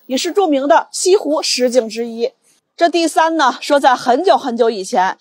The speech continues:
西湖旁边住着一户姓段的夫妻，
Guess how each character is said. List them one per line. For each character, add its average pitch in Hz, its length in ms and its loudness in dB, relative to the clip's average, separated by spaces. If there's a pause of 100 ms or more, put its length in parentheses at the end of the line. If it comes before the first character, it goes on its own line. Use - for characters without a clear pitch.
(140)
西 381 200 2
湖 370 120 2
旁 277 300 2
边 294 320 0
住 294 140 0
着 247 100 2
一 214 140 -4
户 262 180 0
姓 269 220 -8
段 269 220 0
的 214 100 -8
夫 277 180 -12
妻， 311 300 -2